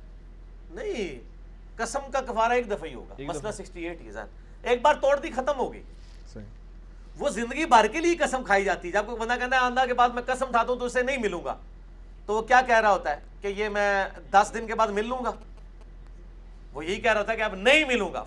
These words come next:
Speaker 1: forever۔ قسم ہوتی ہے، forever ہے۔ یہ تو کوئی نہیں کہتا کہ میں قسم کھاتا ہوں کہ ایک مہینے بعد، ایک مہینے آپ سے کلام نہیں کروں گا۔ تسی کہو، "ٹھیک ہے یار، مہینے بعد تو ہو جائے گا نا، کہا کھاتا رہے، میرا کیا لینا ہے؟" ہوتی ہے ہمیشہ کے لیے قسم تو، لاجیکلی۔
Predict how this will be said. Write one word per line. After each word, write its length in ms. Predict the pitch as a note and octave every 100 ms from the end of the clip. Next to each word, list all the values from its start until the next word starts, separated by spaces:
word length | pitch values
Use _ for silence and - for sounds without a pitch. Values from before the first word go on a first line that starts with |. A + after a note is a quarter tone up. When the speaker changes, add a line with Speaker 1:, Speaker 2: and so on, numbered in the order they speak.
| -
Speaker 1:
forever۔ 440 | G#3 - A#3+ G3 C#3 - - - - -
قسم 280 | A3 A#3+ B3
ہوتی 260 | E3+ G#3+
ہے، 40 | C#4
forever 520 | C#4 A#3+ A#3 A#3 G#3+
ہے۔ 60 | G3+ - - - -
یہ 120 | -
تو 120 | A3+ C4
کوئی 120 | C4+
نہیں 100 | C4+
کہتا 220 | A#3 A#3
کہ 100 | A#3
میں 120 | A3+ A3
قسم 220 | G#3+ A#3+
کھاتا 240 | G3 G3
ہوں 80 | A3
کہ 60 | G#3+
ایک 180 | A3 G#3
مہینے 240 | G3+ G3
بعد، 220 | F#3+ G3 F#3+ - - - - -
ایک 160 | A3
مہینے 220 | G#3+ G3
آپ 160 | G#3 G#3
سے 120 | A3
کلام 280 | G3 F#3+ G3
نہیں 120 | F#3+
کروں 180 | F#3+ E3+
گا۔ 60 | F3
تسی 200 | G3+ A3+
کہو، 180 | A#3
"ٹھیک 220 | A3 G#3+ A3
ہے 40 |
یار، 140 | G#3+
مہینے 260 | G#3 F3+ D#3
بعد 160 | F3+ F#3+
تو 60 | F#3+
ہو 100 | C#3+
جائے 160 | D3+
گا 80 | B2
نا، 80 | B2 -
کہا 160 | D#3+ F3
کھاتا 340 | E3+ D3 E3
رہے، 140 | E3+ D#3+
میرا 180 | D3 D#3
کیا 120 | E3
لینا 220 | D#3+ C#3 C#3
ہے؟" 40 | - - - - -
ہوتی 260 | C#3+ C#3
ہے 60 | A3
ہمیشہ 260 | C4+ A#3 G3+ F#3
کے 60 |
لیے 180 | F3 E3 D#3+
قسم 180 | - C#3
تو، 60 | - - - - - - - - - - - C#3+
لاجیکلی۔ 500 | E3+ E3+ F#3+ E3